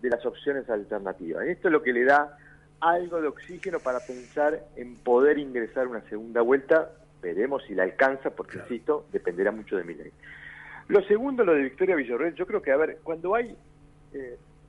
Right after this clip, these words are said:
Speaker 1: una, una sensación de malestar social y de insatisfacción que genera un tipo de demanda de cambio como que se, como el que se está generando en Argentina, y esa demanda de cambio es representada por una propuesta política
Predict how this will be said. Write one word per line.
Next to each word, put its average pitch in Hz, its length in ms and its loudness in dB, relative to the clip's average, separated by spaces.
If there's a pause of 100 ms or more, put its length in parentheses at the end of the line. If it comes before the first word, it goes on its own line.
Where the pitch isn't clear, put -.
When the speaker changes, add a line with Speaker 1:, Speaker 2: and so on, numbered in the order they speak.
(220)
Speaker 1:
una, 143 480 4 (120)
una 139 280 -6
sensación 131 680 -2
de 117 220 2
malestar 107 640 2
social 127 580 -2
y 110 60 -8
de 104 80 -10
insatisfacción 107 880 -4 (100)
que 135 80 -6
genera 139 1040 0
un - 260 -20
tipo 165 380 0
de 113 80 4
demanda 127 400 0
de 104 100 0
cambio 113 400 -2
como 95 240 -12
que - 60 -20 (180)
se, - 120 -20
como 95 180 -14
el 90 80 -12
que - 80 -20
se - 100 -16
está - 160 -6
generando 117 420 -6
en 107 60 -4
Argentina, 90 640 -10 (1000)
y 202 180 0
esa 247 220 4
demanda 190 440 4
de 156 100 0
cambio 185 400 -4
es - 160 -8
representada 151 1000 0
por 127 200 -6
una 139 240 -8
propuesta - 400 -10
política 95 540 -16